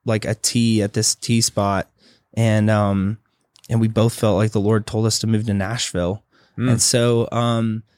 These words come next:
Speaker 1: we literally, I had just gotten a job at a church. I was leading worship and, um, and we felt that. And then I got a phone call, like, three days later from a buddy who,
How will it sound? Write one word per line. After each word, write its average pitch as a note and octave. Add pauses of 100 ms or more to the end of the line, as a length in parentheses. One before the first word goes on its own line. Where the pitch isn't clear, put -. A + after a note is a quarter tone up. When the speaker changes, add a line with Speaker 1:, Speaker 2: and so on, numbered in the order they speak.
(880)
Speaker 1:
we C#3
literally, C3
I C3
had C3
just -
gotten B2
a A#2
job A2+
at A2
a G#2+
church. -
I G2
was A2
leading A2+
worship A2+ (180)
and, A2
um, G#2 (340)
and G#2 (400)
we A2+
felt A#2
that. A2+
And A2+
then G#2+ (100)
I A#2
got A#2
a G#2+
phone A#2+
call, A2
like, G#2+
three B2
days B2
later A#2+
from A#2
a A2+
buddy A2 (120)
who, A2+